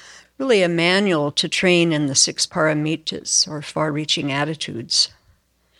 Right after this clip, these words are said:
So these are states of mind that lead the way to liberation and enlightenment.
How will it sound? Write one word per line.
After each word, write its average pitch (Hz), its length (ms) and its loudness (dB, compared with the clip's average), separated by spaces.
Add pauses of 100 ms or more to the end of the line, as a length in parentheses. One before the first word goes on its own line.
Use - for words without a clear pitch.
(320)
So - 160 -6
these 269 220 2
are 277 80 2
states 202 460 0
of 202 160 -4
mind 175 520 2
that 170 340 -2
lead 185 260 -2
the 170 80 -2
way 160 320 0
to 170 160 -6
liberation 165 640 -4
and 151 160 -6
enlightenment. 156 800 -8